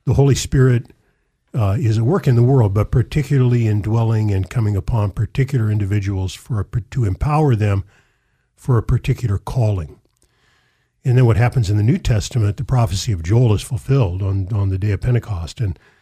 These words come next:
the second chapter of Acts, the Apostle Peter, uh, in his great Pentecost sermon, uh, says,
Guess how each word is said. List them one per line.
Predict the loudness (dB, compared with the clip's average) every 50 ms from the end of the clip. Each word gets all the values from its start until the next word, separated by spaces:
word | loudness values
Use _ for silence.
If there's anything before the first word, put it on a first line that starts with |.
| _ _ _ _ _ _ _ _ _ _ _
the | -8 -6 -6
second | -6 -2 -2 -2 0 0 -2
chapter | -2 -2 -2 -2 -2 -2
of | -2 0
Acts, | 2 2 2 0 -2 -4 -8
the | -4 -4 -2
Apostle | 0 0 0 0 0 -2 -4 -2
Peter, | 0 0 2 2 2 0 0 0 -2 -4 -6 _ _ _ _ -6
uh, | -4 -2 -2 -2 -2 -4 -6 _ _ -20 _ _ _ _ _ _ _ _
in | -4 -2
his | 0 0 0
great | 0 0 0 0 2
Pentecost | 2 2 2 2 0 0 0 0 0 0 -2 -8 -16 -20 -20 _ _ _ _ -14
sermon, | -10 -2 2 2 4 4 2 0 -2 -6 -8 _ _ _ _ _ _ _ _ _ _ _ _ _ _ _ _ _ _ -6
uh, | -2 -2 0 0 -2 -4
says, | -6 -6 -2 0 0 2 2 0 -2 -4 -6 -12